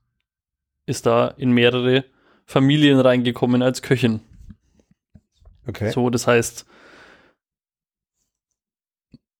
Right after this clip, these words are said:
Speaker 1: das Konzept war so ein typisches Bedienstetenkonzept, also eine wohlhabende Familie schafft sich einfach eine Haushaltsköchin an,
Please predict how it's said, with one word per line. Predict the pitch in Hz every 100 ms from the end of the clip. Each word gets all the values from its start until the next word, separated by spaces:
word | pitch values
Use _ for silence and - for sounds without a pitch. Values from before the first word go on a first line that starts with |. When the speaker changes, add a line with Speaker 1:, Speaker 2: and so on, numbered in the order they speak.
| _ _
Speaker 1:
das | - 123
Konzept | 139 139 143 -
war | 123
so |
ein | 127
typisches | 123 147 127 123
Bedienstetenkonzept, | - 131 190 208 180 190 180 190 180
also | 127 123
eine | 120 120 117
wohlhabende | 139 160 147 131
Familie | 123 131 156 175 170 165 156 -
schafft | 127 120
sich | - 127
einfach | 117 117
eine | 113
Haushaltsköchin | 131 160 165 - 160 151 156
an, | 143 147